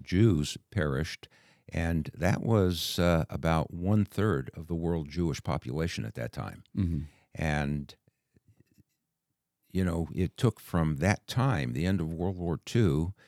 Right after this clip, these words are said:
Speaker 1: and the end of the Holocaust, up until today, to actually get the world Jewish population back to where it was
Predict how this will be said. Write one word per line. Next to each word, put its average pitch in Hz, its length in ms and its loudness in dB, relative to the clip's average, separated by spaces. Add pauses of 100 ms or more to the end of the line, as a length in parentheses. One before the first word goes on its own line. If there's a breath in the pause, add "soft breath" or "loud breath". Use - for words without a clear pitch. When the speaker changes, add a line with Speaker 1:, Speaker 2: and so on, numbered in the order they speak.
(420)
Speaker 1:
and 76 440 0
the 85 100 4
end 98 120 4
of 78 80 0
the 60 60 -4
Holocaust, 76 800 -2 (400)
up - 280 0
until 98 400 0
today, 73 840 -2 (340)
to - 180 -6
actually 87 420 0
get 92 140 0
the 78 80 0
world 87 480 0
Jewish 87 420 4
population 82 680 0
back 85 280 0
to 95 100 -2
where 80 240 2
it 50 80 -2
was 73 640 0